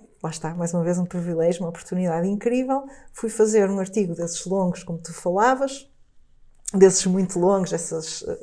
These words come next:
a, a, a oportunidade de, de, de criar, lá está, de criar essa, essa, essa também, eh, eh, registro,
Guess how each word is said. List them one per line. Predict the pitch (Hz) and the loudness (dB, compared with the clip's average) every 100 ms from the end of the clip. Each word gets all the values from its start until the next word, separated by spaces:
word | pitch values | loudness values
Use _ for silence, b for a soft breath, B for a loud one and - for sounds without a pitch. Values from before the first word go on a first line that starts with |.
| - 175 - | -8 -6 -6
a, | |
a, | |
a | 165 | -6
oportunidade | - - 170 165 170 170 165 165 | -8 -6 -4 -2 -2 -2 -4 -10
de, | 170 208 - - | -12 -14 -14 -12
de, | - - B B B B - | -12 -14 B B B B -10
de | |
criar, | 175 202 185 180 185 180 180 | 0 4 6 6 4 2 0
lá | 165 | -6
está, | 165 170 160 | -4 -4 -4
de | - | -6
criar | - 160 160 165 | -4 -2 -2 -4
essa, | 160 156 - 160 160 - | -4 -6 -6 -6 -8 -10
essa, | 165 - - 165 160 160 170 170 175 - B B B B B B B B _ - _ - - - _ | -8 -6 -6 -6 -6 -8 -10 -12 -16 -20 B B B B B B B B _ -20 _ -20 -20 -20 _
essa | 185 170 - | -2 0 -2
também, | 170 170 165 165 160 160 | -2 -4 -2 -2 -2 -2
eh, | 156 156 147 | -4 -6 -8
eh, | - 165 | -8 -6
registro, | 165 156 175 170 - - | -4 -2 -2 -2 -6 -12